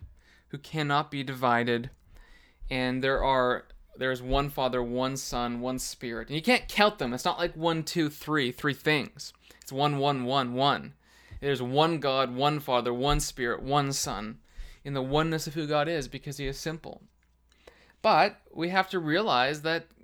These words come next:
Scripture also reveals three somethings, whatever those things are. In the language that we use to say what those some things are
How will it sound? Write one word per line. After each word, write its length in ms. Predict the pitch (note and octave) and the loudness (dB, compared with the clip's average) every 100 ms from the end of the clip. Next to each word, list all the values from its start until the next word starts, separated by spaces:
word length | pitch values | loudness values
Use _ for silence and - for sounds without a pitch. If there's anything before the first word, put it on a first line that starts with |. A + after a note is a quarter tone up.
| _ | _
Scripture 580 | - - F#3+ F3+ G#3+ F#3 - | -12 -2 -2 0 -2 -4 -6
also 320 | D3 F3+ G3+ | -6 -6 -4
reveals 800 | F3+ E3+ C#3+ D3 D3+ D#3 D3+ - _ - | -4 -4 -4 -4 -2 -4 -8 -14 _ -6
three 400 | F#3 B3 E3 - - | -4 -2 -4 -8 -2
somethings, 720 | G#3 G3 F#3+ B2+ - - - - | 4 4 4 -6 -6 -12 -12 2
whatever 320 | D3 D#3+ D#3+ | 10 10 12
those 300 | D#3+ D3+ - - _ | 10 8 4 -14 _
things 440 | - E3+ E3+ D3+ - | -4 -2 -2 -4 -2
are. 380 | C#3 D3+ B2+ A2+ _ - - - - | 2 4 2 -2 _ -20 -20 -16 -10
In 160 | E3 F3 | -6 -2
the 80 | F3+ | 2
language 540 | F3+ F#3+ G3+ G3 D#3+ | 2 2 0 -4 -2
that 120 | D3+ | -4
we 120 | D3 | -2
use 440 | F#3+ D#3+ C3 C3 C3 | -2 -2 -2 0 -2
to 100 | B2+ | -2
say 160 | - C#3 | 0 0
what 160 | C3 | 2
those 180 | C3+ C3 | 0 -2
some 260 | - C#3+ C#3 | 2 0 0
things 380 | - C#3+ B2 | 0 -2 0
are 480 | - C#3+ C3 A2 C#3 | 0 4 4 2 -4